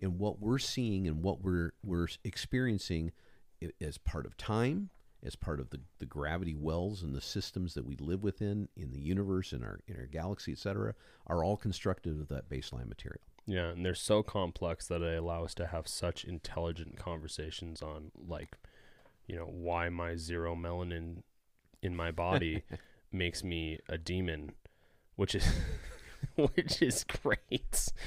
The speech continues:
Speaker 2: Which, by the way, we eventually have to talk about some of the fucking books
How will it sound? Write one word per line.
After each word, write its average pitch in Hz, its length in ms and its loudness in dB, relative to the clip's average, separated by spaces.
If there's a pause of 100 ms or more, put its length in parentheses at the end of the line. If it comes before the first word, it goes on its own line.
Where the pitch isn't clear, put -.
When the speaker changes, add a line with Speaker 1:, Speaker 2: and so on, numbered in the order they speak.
(140)
Speaker 2:
Which, 131 220 8
by 160 120 12
the 127 80 12
way, 107 140 12
we 107 200 12
eventually 98 420 10
have 82 100 6
to 80 80 -2
talk 80 280 2
about 78 220 2
some 80 140 -2
of 76 60 -4
the 73 80 -2
fucking 71 380 -6
books - 460 -4